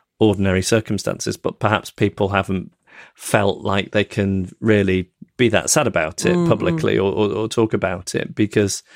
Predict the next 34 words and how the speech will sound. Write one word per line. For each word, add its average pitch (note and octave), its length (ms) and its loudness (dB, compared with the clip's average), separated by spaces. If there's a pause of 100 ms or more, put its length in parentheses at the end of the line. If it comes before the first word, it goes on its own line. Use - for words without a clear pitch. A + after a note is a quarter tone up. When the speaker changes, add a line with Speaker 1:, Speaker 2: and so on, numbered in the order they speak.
(340)
Speaker 1:
you A2 100 2
know, F#2 100 2
because F#2+ 220 -6
of G2+ 80 -2
everything G2 260 0
else G2+ 260 2
is G2 120 -6
that, - 240 -4
that's - 260 -6
been G2 160 -2
happening. G2+ 380 -4
But G#2 260 -2 (680)
yeah, A2+ 320 2
I G#2 100 0
thought, A2+ 320 2
um, G2 380 2 (520)
that's, A2 320 -6
uh, G#2 80 2
that A2 140 2
was G2 120 -4
lovely, G#2+ 560 2
Jennifer. - 500 -6 (200)
Thank A2 240 -2
you. F2 140 -6 (640)
Zielinski. G#2 680 0 (300)
Speaker 2:
Yeah. C3+ 360 -10 (600)
Speaker 1:
Um, B2 500 2 (1500)
and F#2 160 -4
this F2+ 160 -4
from F#2 140 -8
our F2 80 -6
friend F#2 320 -4 (100)
Jack - 380 -2
McMorrow. G2+ 680 2